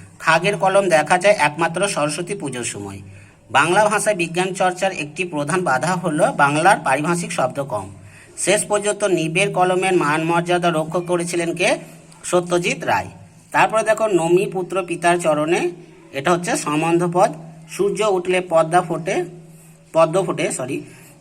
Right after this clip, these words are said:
সূর্য হলো নিরপেক্ষ কর্তা। "সাপ মুক্তি", সাপ হইতে মুক্তি, অপাদান তৎপুরুষ সমাস। তারপরে দেখো, "শিশুর শরীর কুসুমের মতো কোমল", এখানে কোমল হচ্ছে কি? সাধারণ ধর্ম। তারপরে দেখো, "আইপিএল শুরু হলো, যারা কলকাতার সমর্থক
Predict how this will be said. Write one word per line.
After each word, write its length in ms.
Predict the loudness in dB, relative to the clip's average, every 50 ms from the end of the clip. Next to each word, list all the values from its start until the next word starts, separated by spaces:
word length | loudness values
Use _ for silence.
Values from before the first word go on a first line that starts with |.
| -18 -6 -2
সূর্য 180 | 0 0 2 2
হলো 240 | 2 4 4 4 4
নিরপেক্ষ 440 | 4 4 4 2 0 0 0 0
কর্তা। 440 | 0 0 0 0 0 0 -4 -4 -4 -6 -12 -20 -20 -20 -14 -10
"সাপ 300 | -4 0 2 2 2 2 0
মুক্তি", 460 | 2 2 2 2 0 -4 -6 -6 -6
সাপ 440 | -6 -4 0 2 4 4 2 2 2
হইতে 240 | 0 0 0 2 4
মুক্তি, 500 | 6 6 6 4 2 -2 -4 -4 -4 -4 -8 -18 -14 _
অপাদান 480 | 0 0 2 4 6 6 6 6 4 4
তৎপুরুষ 440 | 4 2 2 2 0 -4 -4 -4 -2
সমাস। 360 | -2 0 0 0 -2 -2 -6 -12 -18 -20 -20 -20 -20 _ _ _ _ _ _ _ _ 0
তারপরে 420 | 4 4 4 4 4 2 2 2 4
দেখো, 400 | 6 4 4 4 2 -2 -4 -4
"শিশুর 480 | -4 -4 -6 -6 -6 -4 -4 -4 -4
শরীর 460 | -4 -4 -4 -4 -2 -2 -2 -4 -4 -6
কুসুমের 440 | -6 -6 -6 -4 -4 -2 -2 0 0
মতো 260 | 0 0 0 0 0
কোমল", 440 | 2 2 2 2 4 4 2 2 0 -4 -10 -14 -16 -18 -16 -8 -4
এখানে 380 | -2 0 2 2 2 2 0 -2
কোমল 400 | -2 0 0 2 2 2 4 4
হচ্ছে 240 | 2 2 0 -2
কি? 140 | -4 -4 -4
সাধারণ 520 | -2 2 4 4 4 4 4 2 2 2 2
ধর্ম। 460 | 4 4 4 2 2 -2 -4 -4 -6 -8 -12 -16 -18 -18 -20 -20 -20 -14 -4 2
তারপরে 280 | 2 2 2 2 2
দেখো, 220 | 0 2 4 6 4
"আইপিএল 580 | 6 6 4 4 4 2 0 -2 -2 -2 -2
শুরু 240 | -2 -4 -2 0 0
হলো, 280 | 2 2 4 4 4 4
যারা 240 | 6 6 6 6 6
কলকাতার 500 | 4 2 -2 -2 0 0 0 2 0 0
সমর্থক 460 | 0 -2 -2 -2 0 2 4 2 4